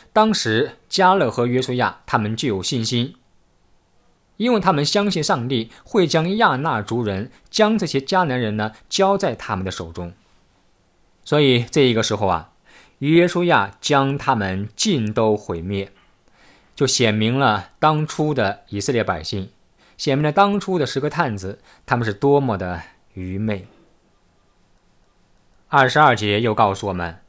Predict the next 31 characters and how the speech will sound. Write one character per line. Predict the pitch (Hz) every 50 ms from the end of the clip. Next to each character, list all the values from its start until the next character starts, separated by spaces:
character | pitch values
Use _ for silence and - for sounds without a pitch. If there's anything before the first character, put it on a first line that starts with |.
| _ _ _ _ - - - - _ -
在 | - 214 208
以 | 170 131 123
色 | 120 - 208
列 | 202 185 135
人 | 110 107 104 110
的 | 110 107 101 101
地 | - - 180 143 107 98 85 - - _
没 | - 131 160
有 | 170 139
留 | 117 104 110 110 135 170
下 | - 185 151 117 101
一 | 98 104 123 151
个 | - 151 117 95 92 107
亚 | 110 123 139 196
纳 | 104 113 107 92 87
族 | - - 101 101
人， | 95 90 87 87 101 - _ _ _ _ - - - - - _ -
只 | - 110
在 | 117 139 127 113 107 104
加 | 98 - - 151 147 151 156
萨、 | - - 139 110 107 - - - _ _ _
加 | - - 156 151 160
特 | 151 - - 147 113 110 104 - -
和 | - - 110 127
亚 | 180 202 156 117
什 | - - -
突 | - - - 151 160 - - _
有 | - 98 95
留 | 92 95 95 95 98 113
下 | 117 - 156 127 101 90
的。 | - -